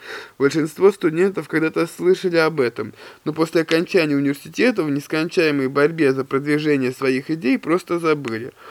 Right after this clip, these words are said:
Оруэлл пишет об этом в эссе. Он говорит, что автор не должен даже начинать думать о словах, пока не представит себе чувства, которые должны испытать читатели, изучая его произведение.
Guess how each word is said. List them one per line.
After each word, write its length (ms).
Оруэлл 540
пишет 440
об 200
этом 320
в 100
эссе. 360
Он 120
говорит, 360
что 240
автор 320
не 120
должен 480
даже 300
начинать 600
думать 420
о 100
словах, 500
пока 260
не 100
представит 600
себе 200
чувства, 520
которые 300
должны 360
испытать 520
читатели, 600
изучая 480
его 180
произведение. 920